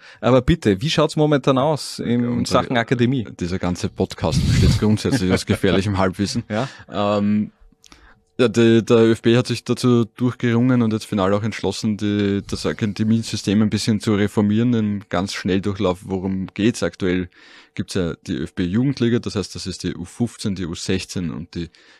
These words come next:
Speaker 2: U achtzehn, die im Meisterschaftssystem gegeneinander spielen. Das sind derzeit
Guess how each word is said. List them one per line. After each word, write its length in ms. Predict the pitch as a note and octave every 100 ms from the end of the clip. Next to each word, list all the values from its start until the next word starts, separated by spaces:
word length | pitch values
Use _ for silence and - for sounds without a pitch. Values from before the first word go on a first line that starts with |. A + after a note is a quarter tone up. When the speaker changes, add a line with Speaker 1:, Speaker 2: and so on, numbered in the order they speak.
| _ _
Speaker 2:
U 140 | G2+
achtzehn, 600 | - F#2+ - - G#2+ G2+ F#2 -
die 320 | F#2 F#2 F#2
im 580 | F2 F2+ F2 F2 F#2 - -
Meisterschaftssystem 1000 | - - F2+ - - - - G2+ G2 F#2
gegeneinander 420 | E2+ D#2+ E2+ G#2+
spielen. 220 | - G#2
Das 120 | F#2
sind 220 | - F2 E2+
derzeit 240 | D#2+ F#2+